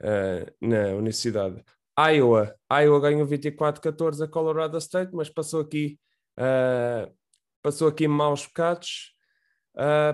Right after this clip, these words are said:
Penn State, neste caso, Penn State continua a ser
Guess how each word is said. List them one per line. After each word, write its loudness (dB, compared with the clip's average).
Penn 2
State, -4
neste 2
caso, 0
Penn 0
State -2
continua -2
a -2
ser -6